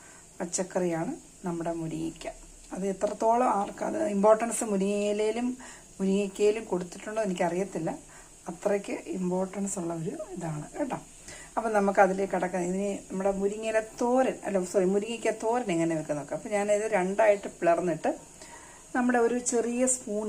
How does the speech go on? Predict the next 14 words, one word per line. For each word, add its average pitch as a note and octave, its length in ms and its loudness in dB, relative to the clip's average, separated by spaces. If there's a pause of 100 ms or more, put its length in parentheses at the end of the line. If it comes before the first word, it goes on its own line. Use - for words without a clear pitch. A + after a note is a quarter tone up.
എടുത്ത്, F3+ 300 2 (460)
ഏഹ്, G#3 440 4 (420)
ഇതിനകത്തോട്ട് G#3+ 520 0
നമുക്ക് G3+ 320 -2
ചുരണ്ടി G#3 400 2 (200)
ഇങ്ങനെ G#3 220 0
എടുക്കാം. - 240 2
അതുകൊണ്ട് G3 180 0 (460)
നിങ്ങളുടെ C4 300 2
കയ്യിൽ B3+ 200 4 (120)
ഞാൻ, A3+ 280 0
ഞാനിപ്പോൾ A#3 360 -2 (160)
ചുരണ്ടിയായിരുന്നു, G#3+ 580 6
കണ്ടേ, - 200 -8